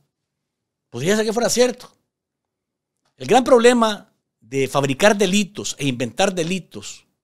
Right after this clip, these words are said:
que es lo que pasa en Nicaragua a, a, a, a voluntad o al arbitrio de los dictadores, el gran problema es que cuando es verdad, ya no les cree. Y un caso como este, que no es verdad, pero si fuera verdad, uno dice,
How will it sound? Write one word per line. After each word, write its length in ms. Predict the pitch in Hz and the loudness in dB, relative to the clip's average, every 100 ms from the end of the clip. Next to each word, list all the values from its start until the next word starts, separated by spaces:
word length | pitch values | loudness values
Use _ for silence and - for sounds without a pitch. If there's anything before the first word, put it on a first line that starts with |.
| _ _ _ - | _ _ _ -8
que 80 | 147 | -2
es 60 | |
lo 120 | 180 | -2
que 140 | 143 147 | -2 -4
pasa 280 | - 175 151 | -2 -2 -2
en 60 | |
Nicaragua 640 | 160 156 143 151 139 120 120 | -6 -4 0 2 2 -2 -6
a, 60 | 117 - | -8 -8
a, 400 | 117 107 113 113 | -8 -8 -8 -10
a, 20 | |
a 140 | 104 120 | -6 -4
voluntad 720 | 123 135 120 104 175 170 - _ _ _ _ _ _ _ - | 0 0 -4 -2 2 2 0 _ _ _ _ _ _ _ -4
o 120 | 139 | 0
al 80 | 139 | 0
arbitrio 560 | 123 113 196 175 131 | 0 -2 -4 -4 -6
de 40 | 135 | -4
los 100 | 151 | -4
dictadores, 600 | 160 185 143 120 143 143 _ _ - | -6 -4 -2 -4 -6 -12 _ _ -12
el 100 | 123 | -6
gran 120 | 151 | -4
problema 220 | 202 208 | -2 -2
es 40 | |
que 40 | 202 | -2
cuando 220 | 247 175 | -2 -2
es 80 | 196 | -2
verdad, 440 | 208 156 196 247 | -2 -2 -2 -2
ya 120 | 131 139 | -4 -6
no 80 | |
les 120 | 151 160 | -6 -6
cree. 440 | 180 196 285 233 - _ _ _ _ _ _ _ _ _ _ _ _ _ _ _ _ _ _ _ _ _ - | -6 -4 -4 -6 -14 _ _ _ _ _ _ _ _ _ _ _ _ _ _ _ _ _ _ _ _ _ -6
Y 80 | |
un 100 | 175 | -4
caso 260 | 214 254 262 | 0 0 0
como 220 | 233 190 | 0 0
este, 280 | 202 - - | -2 -4 -12
que 120 | 107 | -10
no 100 | 117 | -6
es 60 | 135 | -6
verdad, 560 | 143 123 127 101 - _ _ _ | -6 -8 -8 -8 -10 _ _ _
pero 320 | 147 147 - | -8 -8 -16
si 180 | - - | -10 -8
fuera 240 | 151 233 254 | 0 4 6
verdad, 280 | 220 175 214 | 4 2 0
uno 140 | 208 | 4
dice, 400 | 196 165 123 - | 2 0 -6 -12